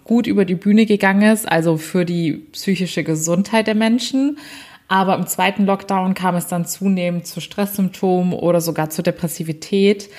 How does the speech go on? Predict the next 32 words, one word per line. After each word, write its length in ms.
da, 380
da 260
eben 240
eine 240
gewisse 380
Hilflosigkeit 800
und 80
eine 200
Hoffnungslosigkeit 920
aufkam. 640
Denn 100
im 100
ersten 400
Lockdown 340
waren 140
alle 240
noch 160
motiviert 500
und 140
dachten, 240
okay, 340
wenn 160
wir 80
uns 160
jetzt 140
an 120
die 60
ganzen 380
neuen 180
Regeln 400
halten, 400
dann 300